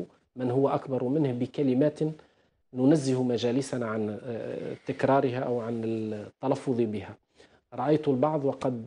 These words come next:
آه، تبادلوا اللكمات داخل خيام منن. هذه الذهنية، أنت أيها الحاج كان يجب أن تتصور أنك ذاهب إلى أرض المحشر، يحشر الناس حفاة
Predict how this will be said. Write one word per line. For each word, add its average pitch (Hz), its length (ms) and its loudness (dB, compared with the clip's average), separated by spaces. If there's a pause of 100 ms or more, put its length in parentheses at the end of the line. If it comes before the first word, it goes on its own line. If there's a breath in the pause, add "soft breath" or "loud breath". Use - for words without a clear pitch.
(120)
آه، 123 300 -8
تبادلوا 131 460 4
اللكمات 120 500 0 (140)
داخل 120 540 -2
خيام 127 360 2
منن. 117 400 0 (440 soft breath)
هذه 165 440 2
الذهنية، 117 540 -2 (380)
أنت 185 260 -6
أيها 139 480 -2
الحاج 147 600 -4 (440)
كان 147 200 0
يجب 131 540 2
أن 107 160 -6
تتصور 120 760 -2 (240)
أنك 131 300 0
ذاهب 120 380 0
إلى 117 460 -2
أرض 113 180 -6
المحشر، 104 600 -2 (1120)
يحشر 120 500 2 (340)
الناس 131 360 2
حفاة 131 420 0